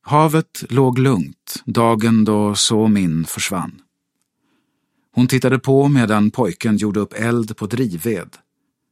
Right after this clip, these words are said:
Tidvattnet kom mullrande, samtidigt som molnen tornade upp sig askgrå med inslag av rosa.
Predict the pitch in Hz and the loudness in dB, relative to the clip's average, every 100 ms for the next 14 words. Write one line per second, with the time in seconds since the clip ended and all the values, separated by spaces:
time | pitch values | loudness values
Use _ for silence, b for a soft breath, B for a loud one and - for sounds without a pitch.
0 | _ _ _ - 131 98 120 127 131 120 | _ _ _ -2 0 0 -2 -2 -2 -2
1 | - 104 117 107 92 107 104 92 90 - | -2 0 0 0 -2 -2 -2 -2 -8 -16
2 | _ _ _ _ - 127 123 110 131 131 | _ _ _ _ -4 0 2 2 0 0
3 | 131 123 110 110 113 113 113 120 113 113 | 0 0 2 2 2 2 0 2 0 2
4 | 101 - - 104 101 - - - - - | -2 -4 -6 -4 -6 -8 -6 -4 -4 -6
5 | 101 107 110 113 117 117 104 87 113 98 | -6 -2 0 2 2 2 2 0 -2 -2
6 | 95 104 104 92 - 107 | -2 -2 -2 -2 -4 -6